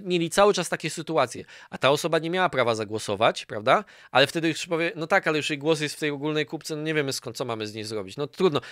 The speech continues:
ale to nie miało wpływu na wynik wyborów”, tak? Czy nie lepszy byłby taki system, który uniemożliwiłby takiej osobie zagłosować, jeżeli ona rzeczywiście nie ma, e, do tego prawa, tak? Czyli mamy dwa, dwie opcje. Albo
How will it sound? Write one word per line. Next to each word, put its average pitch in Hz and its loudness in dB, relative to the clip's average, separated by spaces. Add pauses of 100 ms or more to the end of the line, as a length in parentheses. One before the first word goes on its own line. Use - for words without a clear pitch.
ale 233 8
to 233 0
nie 226 -2
miało 190 6
wpływu 143 2
na 135 0
wynik 123 -4
wyborów”, 110 -2
tak? 131 -8 (280)
Czy - -2
nie 220 8
lepszy 226 6
byłby 180 0
taki 170 0
system, 190 -8
który 220 -8
uniemożliwiłby 277 0
takiej 131 0
osobie 117 -2
zagłosować, 120 0
jeżeli 127 0
ona 127 2
rzeczywiście 127 -2 (340)
nie 127 2
ma, 123 2 (300)
e, 113 4
do 123 0
tego 127 2
prawa, 113 6
tak? 151 4
Czyli 160 0 (200)
mamy 170 2
dwa, 156 2
dwie 175 -2
opcje. - 4
Albo 208 6